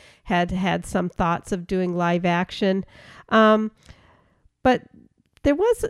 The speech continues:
to me, uh, kinda a little sadness in, in doing this research that I, that I found and, and,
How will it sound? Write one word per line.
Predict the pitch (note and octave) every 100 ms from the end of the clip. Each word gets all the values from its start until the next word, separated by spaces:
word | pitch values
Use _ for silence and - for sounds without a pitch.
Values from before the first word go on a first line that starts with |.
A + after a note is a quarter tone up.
| -
to | E4+
me, | C#4+ C4+ B3+ -
uh, | G3+ D3+ -
kinda | - C4+ B3+ B3
a | G3+
little | G#3 G#3+ G3+
sadness | - - - E3 F3+ F#3+ D#3+ -
in, | -
in | - E3+ E3
doing | F3 F3 E3+
this | E3+ -
research | F3 F3 F3 D#3+ - -
that | E3
I, | D3+ D#3 - -
that | D#3+
I | D#3+
found | - D#3+ D3 D3
and, | D#3
and, | - D#3+